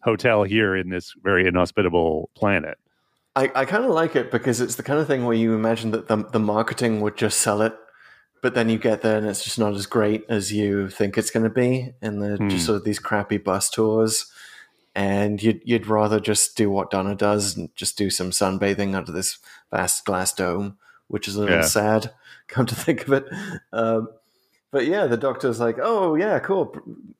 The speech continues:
Speaker 2: brilliant. Yes, I'll go on this crappy bus tour." Um, but you can imagine the brochure, can't you, that it's like, you know, "Take, take her to a planet of diamonds." You know, don't just,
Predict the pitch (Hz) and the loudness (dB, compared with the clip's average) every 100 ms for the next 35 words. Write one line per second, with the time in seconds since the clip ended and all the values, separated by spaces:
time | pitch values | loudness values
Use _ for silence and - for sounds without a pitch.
0 | _ 175 190 135 110 - - - 160 120 | _ -2 0 0 -2 -8 -10 0 2 4
1 | - - - 127 139 131 123 113 - - | 0 0 -2 2 4 6 4 0 -4 -4
2 | 110 107 107 101 110 98 - _ _ _ | -2 0 -2 -2 -2 -4 -8 _ _ _
3 | _ 123 123 123 - _ _ 151 151 143 | _ 2 2 0 -6 _ _ -2 0 0
4 | 139 170 180 147 127 117 123 135 117 104 | 0 0 0 0 0 0 0 0 0 0
5 | - 117 123 120 113 107 - 107 104 107 | 0 -2 0 -2 0 -2 0 -4 -2 -6
6 | 98 92 _ _ _ _ _ _ - 135 | -6 -8 _ _ _ _ _ _ -4 -2
7 | 127 - - - - _ _ _ _ - | 0 -4 -10 -14 -20 _ _ _ _ -2
8 | 143 - 113 110 95 - 107 104 107 101 | 0 2 0 0 -2 -2 -2 -2 -2 -4
9 | 101 95 87 73 82 110 101 98 147 156 | -2 -4 -4 -8 -2 0 0 0 0 0
10 | 123 | 0